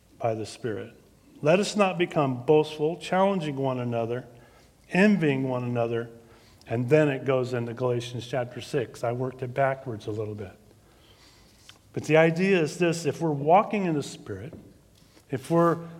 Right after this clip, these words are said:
following the things that we should be following, we're not gonna be weighed down by the burdens or the cares of this world.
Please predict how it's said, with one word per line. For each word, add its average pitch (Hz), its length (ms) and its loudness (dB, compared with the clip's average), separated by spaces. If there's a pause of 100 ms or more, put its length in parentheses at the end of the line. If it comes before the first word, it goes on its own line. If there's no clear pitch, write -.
(180)
following 208 560 6
the 147 100 0
things 143 340 -2
that 135 100 -4
we 127 140 -6
should 123 240 -6
be 127 120 -6
following, 147 500 0
we're 202 140 2
not 233 200 4
gonna 202 180 0
be 175 160 -2
weighed 165 420 0
down 170 300 4
by 143 160 2
the 135 120 -4
burdens 165 720 -2
or 131 100 -6
the 123 100 -4
cares 147 480 0
of 123 120 -6
this 123 280 -6
world. 147 400 -6